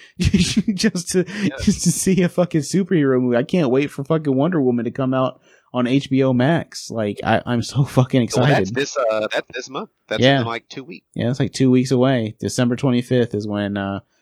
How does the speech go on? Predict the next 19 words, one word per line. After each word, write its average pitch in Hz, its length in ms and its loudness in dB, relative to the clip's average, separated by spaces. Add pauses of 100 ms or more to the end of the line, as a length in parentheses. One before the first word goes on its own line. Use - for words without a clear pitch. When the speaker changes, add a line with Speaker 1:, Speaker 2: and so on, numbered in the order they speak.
(340)
Speaker 1:
Wonder 113 240 2
Woman 101 280 0
drops 98 320 2
on 104 240 -6
H 101 180 -4
B 92 140 0
O 90 80 -2
Max, 87 460 -4
and 101 320 -4
I, 82 220 0
I, 101 220 -2 (160)
I 110 40 4
can't 101 340 2
be 98 440 -2
more 110 380 0
fucking 92 300 -2
happy 90 400 -4
right 92 200 -4
now 90 360 -8